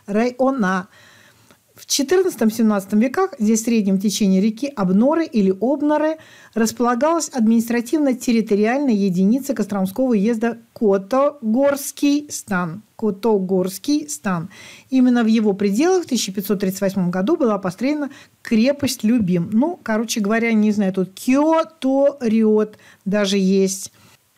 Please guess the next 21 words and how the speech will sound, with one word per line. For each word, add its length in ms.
Все-таки 400
подводят 580
к 120
мирянским 840
источникам, 720
не 320
к 200
русским, 580
к 80
мирянским 840
или 180
финно-угорским, 920
потому 400
что, 220
ну, 260
так 240
положено 420
у 40
норманистов. 800
Это 260
типичная, 720